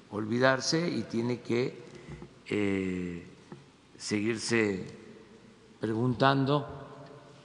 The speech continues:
eh, qué pasó realmente,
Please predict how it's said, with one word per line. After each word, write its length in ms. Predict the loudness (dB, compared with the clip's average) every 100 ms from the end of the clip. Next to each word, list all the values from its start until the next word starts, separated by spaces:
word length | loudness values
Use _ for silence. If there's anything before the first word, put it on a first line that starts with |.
| -20 -20 -20 -8
eh, 680 | 2 4 6 6 4 4 4 6
qué 100 | 6
pasó 380 | 6 6 6 8
realmente, 800 | 8 8 8 6 8 6 6